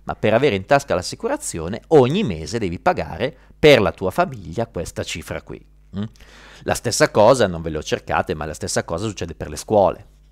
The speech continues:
mm? Vi faccio solo un esempio. Eh,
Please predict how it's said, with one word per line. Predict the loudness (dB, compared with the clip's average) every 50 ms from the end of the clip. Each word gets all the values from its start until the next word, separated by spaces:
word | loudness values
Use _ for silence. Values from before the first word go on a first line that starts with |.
| _ -16 -12
mm? | -12 -12 -12 -12 -16 -20 -20 -20 -20 -20 -20 _ _
Vi | -20 -10
faccio | -6 -4 -4 -4 -4 -8
solo | -6 -4 -4 -4
un | -4 -6
esempio. | -6 -4 -2 0 0 0 0 -2 -6 -12 -20 -20 -20 _
Eh, | -10 -6 -4 -4 -4 -4 -4 -4 -6 -6 -6 -6 -8 -8 -10 -10 -12 -16 -18 -18